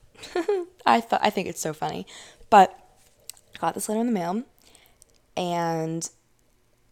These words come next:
I actually kind of read the letter, and they had an open call in April. So my first thing was like, "You know what? Let's go to the open call. Let's just do it." Keep in mind,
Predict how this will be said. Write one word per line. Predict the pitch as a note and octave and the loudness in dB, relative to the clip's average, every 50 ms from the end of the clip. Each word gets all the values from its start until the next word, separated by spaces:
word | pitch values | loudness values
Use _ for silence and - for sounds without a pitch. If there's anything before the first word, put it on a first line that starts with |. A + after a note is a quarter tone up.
| _ _ _ _ _ _ - | _ _ _ _ _ _ -6
I | G3+ G3 | -4 -4
actually | F#3+ F#3 F#3 - - A3 G#3+ | -4 -4 -6 -8 -10 -10 -10
kind | - - B3+ B3 | -6 -6 -4 -2
of | B3 A#3 A3 G3+ - - - - _ _ _ _ _ _ _ _ _ _ _ _ - - | -2 -4 -4 -6 -10 -16 -20 -20 _ _ _ _ _ _ _ _ _ _ _ _ -18 -10
read | F3 E3+ D#3+ F3+ | -6 -6 -6 -4
the | B3 | -2
letter, | C4 A#3 G3+ F#3+ F#3+ G#3 A#3 C4 D4 G4 | 0 0 0 0 0 -2 -4 -6 -10 -10
and | - F#3 F3+ | -10 -10 -8
they | F3+ | -8
had | F3+ F#3 | -8 -8
an | G#3+ - | -6 -6
open | C4+ C4 - B3+ A3 | -6 -6 -4 -6 -6
call | - - D#3+ D#3 D#3 D#3+ | -4 -2 0 0 0 0
in | - F#3+ F#3+ - | -2 -6 -8 -8
April. | F3+ - - - - - G3 G3+ _ - - - - - - - - - - _ _ _ - | -10 -10 -8 -10 -10 -10 -10 -14 _ -20 -20 -20 -20 -20 -20 -20 -20 -20 -20 _ _ _ -14
So | - - G3+ G3 F#3+ F#3 F3+ G#3+ - _ _ _ _ _ _ _ _ _ _ _ _ _ _ _ _ _ - | -8 -2 0 0 0 0 -2 -6 -10 _ _ _ _ _ _ _ _ _ _ _ _ _ _ _ _ _ -6
my | G#3 G3+ F#3+ G3 | -2 0 0 0
first | F#3+ - F#3+ F#3 F#3 - - | 0 -2 -2 -2 -2 -4 -6
thing | F#3 F3+ F3+ F3+ | -6 -6 -4 -4
was | F3 F3 | -6 -4
like, | F3 E3+ F3 - | -4 -6 -6 -6
"You | A#3+ B3 | -6 -6
know | C4 C4+ | -6 -4
what? | C#4 C#4+ C#4+ F4+ - _ _ _ _ _ _ _ _ _ _ _ _ - | -6 -6 -8 -10 -12 _ _ _ _ _ _ _ _ _ _ _ _ -10
Let's | A#3 A#3 | -10 -8
go | - A#3 | -6 -6
to | A3+ G#3+ | -4 -4
the | - - | -4 -6
open | D#3+ - D3+ D3+ | -8 -10 -14 -16
call. | - - D#3+ D#3+ E3 _ _ _ - | -14 -14 -16 -16 -18 _ _ _ -12
Let's | - G#3 - | -12 -10 -10
just | G#3 G3 - | -10 -12 -12
do | - - | -10 -10
it." | - - - _ _ _ _ _ _ _ _ | -12 -12 -14 _ _ _ _ _ _ _ _
Keep | - - G#3+ G#3 | -18 -12 -8 -6
in | G#3 | -4
mind, | F3+ E3 E3 F3+ | -4 -4 -6 -8